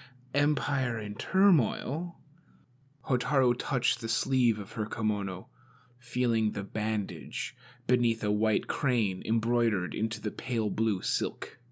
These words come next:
A Seppun Shugenja had offered to importune the elemental water kami to speed the healing of her wound,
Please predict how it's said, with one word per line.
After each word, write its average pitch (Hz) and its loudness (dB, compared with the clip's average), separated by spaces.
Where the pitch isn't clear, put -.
A 110 -6
Seppun 113 0
Shugenja 123 2
had 110 -4
offered 110 -4
to 110 -2
importune 120 0
the 107 2
elemental 107 0
water 104 -2
kami 107 -2
to - -10
speed 113 0
the 107 -2
healing 135 2
of 101 -4
her 107 0
wound, 127 4